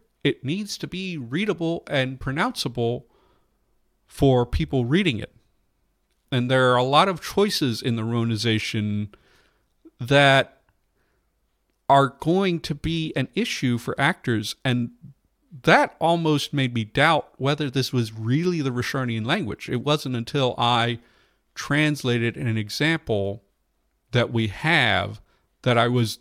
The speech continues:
totally sure this was the language, because it was strange to me to think that this guy had meetings with Ascendant Studios and showed them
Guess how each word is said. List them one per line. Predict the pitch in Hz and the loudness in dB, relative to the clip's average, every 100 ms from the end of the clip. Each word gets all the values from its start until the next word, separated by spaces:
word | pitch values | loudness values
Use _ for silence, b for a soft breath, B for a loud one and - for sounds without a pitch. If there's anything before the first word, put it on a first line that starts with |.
| _ | _
totally | - 139 143 131 | -2 -2 0 0
sure | - 156 135 | 0 0 -2
this | 120 127 | -2 -4
was | 127 113 | -4 -6
the | |
language, | 120 185 147 131 | -4 -2 -4 -6
because | 135 151 131 - b b b b _ _ _ _ _ _ _ _ _ _ _ | -2 0 0 -2 b b b b _ _ _ _ _ _ _ _ _ _ _
it | - 143 | -2 0
was | 135 120 | 0 -2
strange | - - - 208 294 262 - | -4 -6 -2 0 2 0 -2
to | 151 | -4
me | 120 113 113 | -2 -2 -2
to | 117 | -4
think | - 131 - | -2 -2 0
that | 123 117 - | -2 -2 0
this | 139 - | -2 0
guy | 139 131 | 0 0
had | 120 196 208 147 | 0 0 0 -2
meetings | 110 135 226 165 117 107 | -6 -6 -2 -2 -2 -2
with | 131 127 | -2 -2
Ascendant | 120 165 165 135 - | -2 -2 -2 -4 -8
Studios | - 202 214 120 101 98 120 - - _ _ _ _ _ _ _ _ | -6 -4 0 2 2 0 -4 -10 -16 _ _ _ _ _ _ _ _
and | 135 131 120 | 2 4 0
showed | - 165 214 156 | 0 2 0 0
them | 117 110 107 110 | 0 0 0 -4